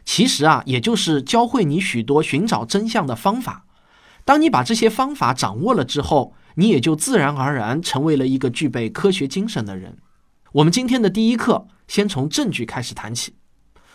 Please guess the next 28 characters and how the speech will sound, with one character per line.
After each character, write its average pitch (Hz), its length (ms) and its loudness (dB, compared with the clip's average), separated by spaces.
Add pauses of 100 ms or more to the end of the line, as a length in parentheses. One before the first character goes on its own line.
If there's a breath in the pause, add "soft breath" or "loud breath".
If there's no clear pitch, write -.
我 139 100 0
先 233 160 0
问 262 140 0
你 139 120 2
一 143 40 2
个 214 100 -2
问 226 180 0
题： - 300 -12 (360 soft breath)
你 175 120 6
觉 196 160 8
得 226 100 6
一 247 120 0
个 240 100 2
虚 294 220 2
构 320 160 4
的 196 100 4
故 240 180 2
事 135 240 0
和 156 140 2
一 214 80 4
个 196 140 4
真 277 200 0
实 190 160 -2
的 180 120 4
事 247 180 -2
件 220 220 2
之 196 120 -4
间 226 300 2